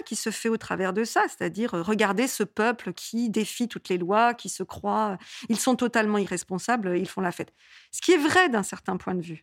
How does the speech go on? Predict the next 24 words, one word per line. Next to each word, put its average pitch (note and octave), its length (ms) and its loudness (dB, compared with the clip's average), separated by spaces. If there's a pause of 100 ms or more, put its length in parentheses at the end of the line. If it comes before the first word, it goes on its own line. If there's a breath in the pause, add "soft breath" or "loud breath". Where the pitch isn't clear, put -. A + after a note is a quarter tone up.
évidemment, A3+ 560 4
de F3 60 -2
faire F#3 200 -2
la F#3+ 120 2
fête A3 240 -2
actuellement, F#3+ 580 0
euh, E3+ 80 -2
peut-être F#3+ 380 -4
dangereux. F3+ 400 -4 (480 loud breath)
Mais A#3 160 8
on A#3+ 80 6
le B3 100 6
voit D4+ 200 6
à C#4+ 40 2
quel A#3 240 0
point D4+ 420 2 (300 soft breath)
on G3+ 80 2
va G#3 140 4
focaliser D4 720 4
sur - 260 -4 (180)
des C4+ 160 4
formes C4+ 260 2
de A#3+ 80 4
rassemblement G#3 680 0